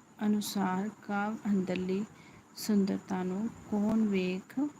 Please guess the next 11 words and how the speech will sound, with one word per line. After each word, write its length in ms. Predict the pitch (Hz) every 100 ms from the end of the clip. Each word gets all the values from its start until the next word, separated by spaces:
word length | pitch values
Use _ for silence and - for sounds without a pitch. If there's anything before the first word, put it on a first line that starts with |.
| - - 208
ਨਿਖਰ 400 | 202 196 - 208
ਸਕਦਾ 400 | - 190 185 180
ਹੈ? 300 | 180 185 190 - - - - - - - - -
ਇੱਕ 180 | 208 196
ਸਾਧਾਰਨ 640 | - 202 190 202 185 185
ਵਿਅਕਤੀ, 440 | 196 208 - 240 233
ਇੱਕ 280 | 226 196 190
ਵਿਸ਼ੇਸ਼ 560 | 185 - 190 196 -
ਵਿਅਕਤੀ, 480 | 226 - - 226 233 -
ਕੋਈ 220 | 208 196
ਕਲਾਕਾਰ, 680 | 190 175 170 180 208 214